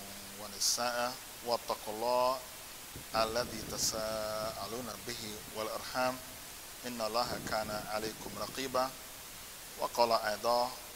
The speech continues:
"يا أيها الذين آمنوا اتقوا الله حق تقاته ولا تموتن إلا وأنتم مسلمون." وقال الرسول صلى الله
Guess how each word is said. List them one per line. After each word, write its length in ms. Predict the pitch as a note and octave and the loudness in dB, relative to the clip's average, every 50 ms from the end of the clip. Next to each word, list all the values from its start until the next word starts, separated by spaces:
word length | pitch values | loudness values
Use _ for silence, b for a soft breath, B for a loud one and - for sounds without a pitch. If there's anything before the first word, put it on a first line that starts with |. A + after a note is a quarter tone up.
| - - - - - - - - - - - A#2 | -12 -12 -12 -12 -12 -12 -12 -12 -12 -12 -6 0
"يا 640 | A2+ A2 A2 A2 A2 A2 A2 A2 A2 A2 A#2 - | 2 4 4 4 4 4 4 2 2 2 2 2
أيها 200 | B2 A#2+ A#2+ A#2 | 2 2 2 0
الذين 280 | A2+ A2+ G#2+ A#2 A#2+ A#2+ | 0 -2 -2 -2 -2 0
آمنوا 560 | A#2 A2+ G#2+ A2 A#2 A#2 A#2+ B2 B2+ B2+ C3 C3 - - - - - - - - - - - - - - | 0 0 2 0 0 0 -2 -4 -4 -4 -6 -6 -8 -10 -12 -12 -12 -12 -12 -12 -12 -12 -12 -8 -4 -2
اتقوا 440 | C#3+ - - - C3 - - A#2+ A2+ | -2 0 2 2 0 0 0 -2 -2
الله 140 | A2 A2 A#2+ | 0 2 2
حق 220 | C#3+ D3+ - - B2 - - | 2 2 2 0 -2 -2 -2
تقاته 640 | A#2 - A2+ G#2+ G#2 - - - C3 B2+ B2 B2 B2 - | -4 0 0 0 0 0 -2 -6 -4 -4 -4 -4 -6 -6
ولا 220 | - G#2+ G#2+ G#2+ G#2 - | -4 -4 -2 -4 -4 -4
تموتن 640 | G#2 G2+ G2+ G#2 G2 - C3+ B2 A#2 A2+ A2 G#2+ G#2+ G#2+ - - - - - - - - - - - - - - - - - | -8 -8 -8 -8 -6 -4 -4 -4 -4 -4 -4 -4 -4 -6 -8 -10 -12 -12 -12 -12 -12 -12 -12 -12 -12 -10 -10 -10 -8 -2 0
إلا 380 | C3 C3 B2+ B2 B2+ B2+ B2+ B2+ - - - | 2 6 8 10 10 10 8 6 2 -2 -4
وأنتم 600 | A#2 A2 G#2+ A2 G#2+ G#2 G#2 G2+ G2+ - - G2+ G2+ G#2+ | -2 -2 -2 -2 -4 -4 -6 -8 -8 -8 -8 -8 -4 -2
مسلمون." 520 | G#2 - - A2 A2 A#2+ B2+ C3 C3 C3 B2+ - - - - - - - - - - - - - - - - - - - - - | 0 0 0 -2 -2 -2 -2 -2 -4 -6 -8 -12 -12 -12 -12 -12 -12 -12 -12 -12 -12 -12 -12 -12 -12 -12 -12 -12 -12 -10 -6 -2
وقال 400 | A2 A2 G#2 - - C3 C3+ B2+ | 0 0 0 4 6 8 8 8
الرسول 400 | A2+ A2 G#2+ - - C3 C3 B2 | 6 4 2 2 0 0 -2 -2
صلى 180 | - - G#2+ G#2 | -2 -2 0 2
الله 280 | G#2+ A2 A#2 B2 A#2 | 4 6 6 6 4